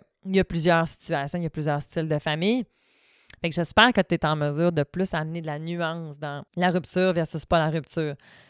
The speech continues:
Puis ce que j'ai envie de te laisser, c'est les enfants ont besoin de leurs deux parents. Ils ont besoin d'avoir accès à ces deux personnes-là qui les ont mis au monde, qui les ont conçus, dans un environnement qui va être sécuritaire,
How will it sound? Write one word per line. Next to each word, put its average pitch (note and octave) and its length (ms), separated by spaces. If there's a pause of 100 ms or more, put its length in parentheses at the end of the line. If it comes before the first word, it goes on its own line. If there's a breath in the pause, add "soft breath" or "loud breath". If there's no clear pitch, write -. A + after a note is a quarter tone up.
(200 soft breath)
Puis - 120
ce - 60
que F#3+ 120
j'ai F#3+ 80
envie G3 180
de A3 100
te - 140
laisser, G#3+ 400
c'est G#3 480 (260)
les E3 200
enfants E3 480 (440)
ont D3 120
besoin D3+ 400 (720)
de D#3+ 60
leurs D#3 200
deux D#3+ 160
parents. C#3+ 220 (560)
Ils D3+ 160
ont E3 120
besoin E3 540 (680)
d'avoir D#3 280
accès D#3 480 (440)
à D3 120
ces D#3+ 160
deux E3+ 280
personnes-là D#3+ 640
qui - 140
les D#3 160
ont D3 160
mis E3 240
au E3+ 80
monde, D3+ 320
qui D#3+ 100
les D3+ 120
ont D3+ 140
conçus, E3 540 (720)
dans D#3+ 220
un E3 80
environnement E3 760
qui - 200
va D#3 260
être D#3+ 180
sécuritaire, D#3+ 680